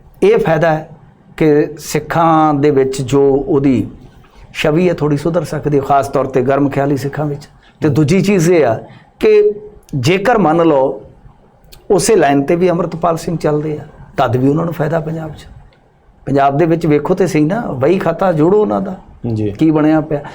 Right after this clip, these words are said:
Speaker 1: ਸੋ ਇਸ ਵਾਸਤੇ ਹੁਣ ਇਹ ਤਾਂ ਇਹਨਾਂ ਤੇ ਮੁਨਸਰ ਹੈ ਕਿ ਪਹਿਲਾ ਆਪਸ਼ਨ ਕਿਹੜਾ ਇਸਤੇਮਾਲ ਕੀਤਾ ਜਾਂਦਾ। ਅੰਮ੍ਰਿਤਪਾਲ ਸਿੰਘ ਹੋਰਾਂ ਦੇ ਜਿਹੜੇ ਕਾਨੂੰਨੀ ਸਲਾਹਕਾਰ ਹੈ, ਉਹਨਾਂ ਨੇ ਵੇਖਣਾ ਕਿ ਉਹਨਾਂ ਨੇ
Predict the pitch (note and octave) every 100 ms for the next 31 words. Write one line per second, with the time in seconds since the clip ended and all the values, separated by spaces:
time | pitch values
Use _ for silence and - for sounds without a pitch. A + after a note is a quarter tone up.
0 | - - C5 G#3+ G3+ C4 C4+ C4 C4 B3+
1 | B3+ C4 F3+ G3 G3+ C4 C4 - - -
2 | - _ - E3+ F#3+ A#3+ A#3 B3 B3 -
3 | E3 D#3+ D#3+ G3 F#3+ F#3+ - - - -
4 | F3 E3 E3 F3+ E3+ - E3+ D3 D3+ D#3
5 | C#3 - C3+ B2 A#2 B2+ - G#2+ G#2 G2+
6 | G2+ A2 A#2 B2 B2 A2+ - B2 A2+ A2+
7 | A2 G#2+ A2 A2+ A2+ G#2+ G#2 - - _
8 | _ C#3 D3 C#3+ C#3 B2+ C3+ C#3+ - C#3
9 | D3+ G3 G3+ F#3+ D#3 - D#3 D#3+ - -
10 | - _ - - _ - F3+ F3 F3 E3+
11 | F3+ D#3+ D3+